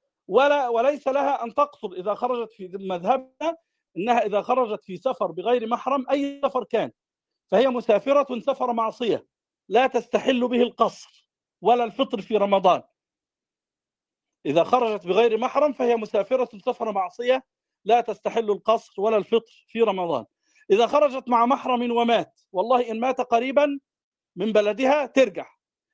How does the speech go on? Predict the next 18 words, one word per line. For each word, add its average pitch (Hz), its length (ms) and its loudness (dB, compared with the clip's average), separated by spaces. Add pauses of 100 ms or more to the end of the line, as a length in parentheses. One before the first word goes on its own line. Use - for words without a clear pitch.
(240)
إن 208 140 2
مات 262 240 2
وقد 220 420 -2 (520)
وصلت 254 460 2
ولا 208 260 2
اقتربت 233 760 -2
من 208 140 -10
الوصول 196 440 -4
خلاص 254 320 0
ما 214 80 -2
فيش 233 220 -8
معنى 247 280 2
لأنها 214 280 0
ترجع 240 360 0
تكمل 165 480 -4
ولا 220 300 2
إثم 226 320 -2 (580)
عليها. 170 540 -2